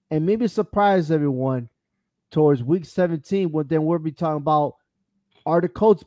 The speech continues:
better than the Titans? And I feel like that's what it's gearing to.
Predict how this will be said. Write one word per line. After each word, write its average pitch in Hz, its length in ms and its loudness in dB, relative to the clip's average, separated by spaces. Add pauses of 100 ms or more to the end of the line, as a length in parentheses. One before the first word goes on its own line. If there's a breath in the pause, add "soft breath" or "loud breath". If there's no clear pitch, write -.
better 151 440 0 (300)
than 143 420 -2
the 135 100 -4
Titans? 127 680 -6 (360)
And 151 120 -6
I 147 80 -2
feel 196 200 -4
like 156 260 -2
that's 165 260 -6
what 160 140 -6
it's 135 80 -12
gearing 151 380 -6
to. 120 260 -6